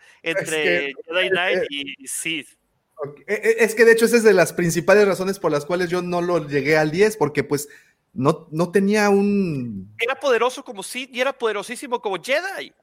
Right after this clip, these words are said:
Speaker 1: ¿Qué
Speaker 2: No,
Speaker 1: más
Speaker 2: no, y
Speaker 1: quieres?
Speaker 2: era un excel-, un excelente guerrero, un excelente guerrero, pero bueno.
Speaker 1: Estratega, piloto. No, no, no. Es,
Speaker 2: Profe.
Speaker 1: es más, es lo que Vader debió haber sido, güey.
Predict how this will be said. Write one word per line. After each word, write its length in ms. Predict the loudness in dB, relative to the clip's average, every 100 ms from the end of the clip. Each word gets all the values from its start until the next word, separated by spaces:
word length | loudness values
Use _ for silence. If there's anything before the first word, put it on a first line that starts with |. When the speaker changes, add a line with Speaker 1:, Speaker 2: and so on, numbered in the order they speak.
| -2
Speaker 1:
¿Qué 100 | 0
Speaker 2:
No, 60 |
Speaker 1:
más 140 | 2 4
Speaker 2:
no, 80 | 6
y 140 | 6
Speaker 1:
quieres? 80 | 6
Speaker 2:
era 60 | 6
un 80 |
excel-, 420 | 6 4 6 6 6
un 80 |
excelente 460 | 2 0 0 0 0
guerrero, 320 | -2 -2 -2
un 80 | -2
excelente 420 | -4 -2 -2 -2
guerrero, 340 | -4 -2 -6 -4
pero 160 | 2 4
bueno. 200 | 2 0
Speaker 1:
Estratega, 760 | -6 -4 -2 -2 0 0 -2 -8 _ _
piloto. 880 | -10 -4 -2 -2 -4 -10 -8 -10 -14 _ _ _ _
No, 280 | -6 -4 -6
no, 160 | -10
no. 180 | -14 -16 -16 _ _
Es, 140 | 2
Speaker 2:
Profe. 260 | 6 6 6
Speaker 1:
es 80 | 2 2
más, 120 | -6 -6 _ _ _ _ _ _ -10
es 220 | -4 -2
lo 140 | -4
que 100 | -6
Vader 600 | -6 -2 -2 -4 -8 -10 -14 _
debió 360 | _ -12 -10 -10
haber 140 | -10
sido, 320 | -12 -12 -12 -14
güey. 160 | -18